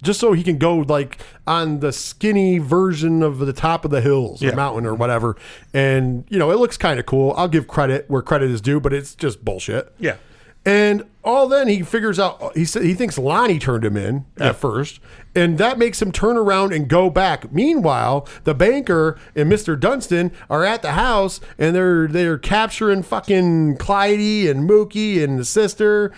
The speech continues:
Speaker 1: and they're, you know, trying to light the fucking house on fire.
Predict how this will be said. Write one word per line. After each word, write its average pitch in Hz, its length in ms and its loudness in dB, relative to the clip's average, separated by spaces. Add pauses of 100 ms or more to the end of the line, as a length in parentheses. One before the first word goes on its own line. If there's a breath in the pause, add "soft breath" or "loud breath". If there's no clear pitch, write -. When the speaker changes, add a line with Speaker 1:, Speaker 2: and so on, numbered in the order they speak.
(220 loud breath)
Speaker 1:
and 131 320 0
they're, 135 360 -6 (100)
you 170 140 -2
know, 104 240 -4
trying 185 220 -2
to 147 80 -4
light 180 200 -2
the 143 80 -6
fucking 185 300 -4
house 190 320 0
on 208 160 -2
fire. 208 480 -2